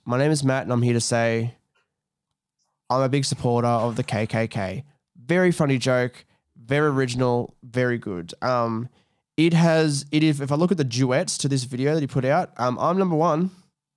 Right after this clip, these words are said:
and Mason Dane has not contacted me about a free shirt. Um, this is what pisses me off about TikTok. This motherfucker should give me a free shirt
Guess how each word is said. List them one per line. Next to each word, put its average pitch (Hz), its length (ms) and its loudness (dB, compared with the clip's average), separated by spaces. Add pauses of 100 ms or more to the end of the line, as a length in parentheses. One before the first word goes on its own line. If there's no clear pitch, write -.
(520)
and 131 380 -2
Mason 139 500 0
Dane 143 340 2
has 139 140 0
not 143 220 2
contacted 139 560 -2
me 123 100 -2
about 120 160 0
a - 40 -8
free 120 200 -4
shirt. - 320 -6 (800)
Um, 120 420 -2 (440)
this 143 280 0
is 131 100 -6
what 117 180 -2
pisses - 280 -2
me - 100 -4
off - 80 -10
about - 280 -10
TikTok. - 460 -10
This 165 160 -2
motherfucker 131 500 -2
should - 120 -8
give 113 80 -4
me 104 80 -4
a 104 40 -6
free 110 220 -6
shirt - 400 -8